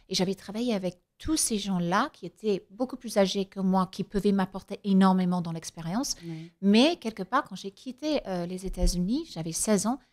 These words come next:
Speaker 1: et je n'avais jamais eu de jeunesse. Je n'avais jamais eu ces moments avec des potes, des copains, euh, à l'école, euh, euh, une université. J'avais jamais eu ça.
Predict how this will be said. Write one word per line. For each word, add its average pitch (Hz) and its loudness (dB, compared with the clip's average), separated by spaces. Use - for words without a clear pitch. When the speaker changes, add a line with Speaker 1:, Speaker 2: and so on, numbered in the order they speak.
Speaker 1:
et 190 -2
je 196 0
n'avais 196 2
jamais 220 2
eu 247 0
de 185 0
jeunesse. 160 -6
Je 202 -4
n'avais 202 6
jamais 208 8
eu 294 2
ces 220 -2
moments 190 10
avec 180 2
des 180 -6
potes, 185 6
des 170 -8
copains, 180 4
euh, 156 -2
à 180 0
l'école, 185 8
euh, 165 2
euh, 160 -4
une 190 8
université. 196 6
J'avais 196 4
jamais 262 8
eu 240 4
ça. - -4